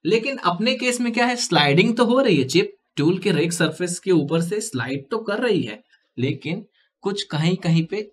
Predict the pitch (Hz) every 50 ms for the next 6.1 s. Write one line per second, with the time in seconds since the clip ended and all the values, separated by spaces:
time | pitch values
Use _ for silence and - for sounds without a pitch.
0 | _ - 175 170 - - _ - 190 202 - 240 226 214 - 175 165 143 127 120
1 | - - - 113 113 127 - - _ _ _ _ _ _ - 160 - 170 170 -
2 | - 202 208 226 247 233 233 226 220 226 226 220 226 226 220 220 220 220 226 220
3 | 208 214 214 208 208 208 208 202 202 185 196 208 - - 185 185 208 214 208 -
4 | - 180 170 170 170 170 165 160 156 156 151 - - - 131 123 - 139 175 175
5 | 180 - 185 190 233 - - - 277 277 247 233 226 233 240 214 196 165 135 143
6 | 147